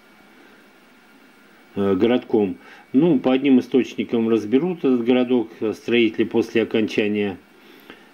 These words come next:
э, стройки. По другим источникам передадут,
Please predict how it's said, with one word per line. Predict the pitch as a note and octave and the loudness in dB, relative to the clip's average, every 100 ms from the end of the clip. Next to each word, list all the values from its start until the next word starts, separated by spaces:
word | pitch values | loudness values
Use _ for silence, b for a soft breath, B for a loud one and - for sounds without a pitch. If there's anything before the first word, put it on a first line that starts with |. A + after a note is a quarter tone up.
| - | -8
э, | G2 F#2+ F#2+ F#2 | -6 -4 -4 -6
стройки. | - - A#2 G#2 G#2+ | -6 0 2 0 -4
По | G#2+ | -2
другим | A2+ C3+ C3 A#2+ | 2 2 4 2
источникам | G#2+ - G#2+ - A2+ A2+ G#2 | -2 -2 -4 -4 -6 -6 0
передадут, | A#2 A2 A#2+ B2 A2 | 0 2 0 2 0